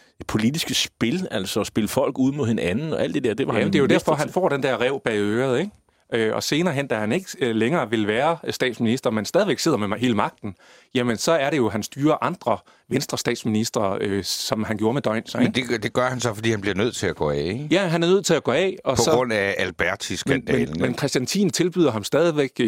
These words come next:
Speaker 2: nitten hundrede og tyve for eksempel at blive statsminister, og så siger han, "Det vil jeg ikke."
Speaker 3: Jamen, jeg retter,
Speaker 2: Så
Speaker 3: altså, det er bare, bare
Speaker 2: ja.
Speaker 3: så vi ikke lige får, får interne diskussion, fordi, altså, der kan være enkelte, der ikke er helt klar over Alberti-skandalen.
Speaker 1: Men
Speaker 2: Ja.
Speaker 1: det skal
Speaker 3: Men
Speaker 1: vi jo til nu, det jeg tænker
Speaker 2: Ja.
Speaker 1: på. Altså, Alberti er jo ligesom hans makker på Sjælland, kan man sige det?
Speaker 2: Jo.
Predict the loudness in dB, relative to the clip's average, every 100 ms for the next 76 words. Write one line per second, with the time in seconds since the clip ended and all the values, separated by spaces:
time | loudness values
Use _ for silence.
0 | 0 0 -2 0 0 0 0 0 2 0
1 | -2 -2 -2 -2 0 2 0 0 0 0
2 | 0 -2 -2 -4 -2 0 0 2 0 -2
3 | -10 -8 -2 0 0 0 0 2 2 4
4 | 2 2 0 0 0 0 0 -2 -6 0
5 | 0 0 0 -2 0 -2 -2 -2 -2 -2
6 | -6 -8 -6 -2 -2 -2 -2 0 0 0
7 | 0 0 0 0 0 0 0 0 -2 -2
8 | 0 2 2 2 0 0 2 2 2 0
9 | -2 0 2 4 2 0 0 0 0 -6
10 | -4 -4 -2 -2 -2 0 0 2 2 2
11 | 4 4 2 2 2 2 4 4 4 2
12 | 2 0 2 2 2 2 2 0 0 -2
13 | -2 0 2 2 2 2 2 2 0 -4
14 | -4 -4 -2 -2 -4 -4 -2 0 0 0
15 | -2 -4 -4 -4 -6 -2 2 2